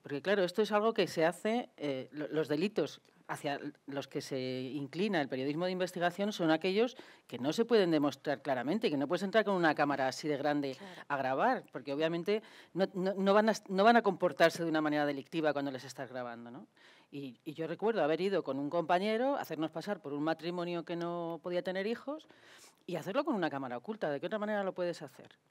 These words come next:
Speaker 1: Obviamente el hombre intentó ponernos un tratamiento, intentó sacarnos de aquellas, me parece que eran seiscientas mil pesetas, que entonces era una pasta.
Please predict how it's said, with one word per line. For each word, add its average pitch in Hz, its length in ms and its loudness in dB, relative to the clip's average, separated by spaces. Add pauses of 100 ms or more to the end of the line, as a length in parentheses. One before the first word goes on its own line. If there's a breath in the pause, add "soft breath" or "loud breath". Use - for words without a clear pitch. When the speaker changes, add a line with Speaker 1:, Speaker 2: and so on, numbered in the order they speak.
(360)
Speaker 1:
Obviamente 165 420 2
el 185 80 4
hombre 196 220 4
intentó 160 400 -2
ponernos 151 380 -4
un 170 80 -10
tratamiento, 233 760 0
intentó 156 400 -2
sacarnos 151 580 0 (500 loud breath)
de 139 80 -4
aquellas, 160 400 2
me 139 100 -2
parece 151 180 -4
que 156 60 0
eran 147 140 2
seiscientas 139 460 -4
mil 147 140 -2
pesetas, 170 440 -2
que - 80 -12
entonces 120 320 -8
era 131 120 -6
una 123 160 -6
pasta. 143 380 -6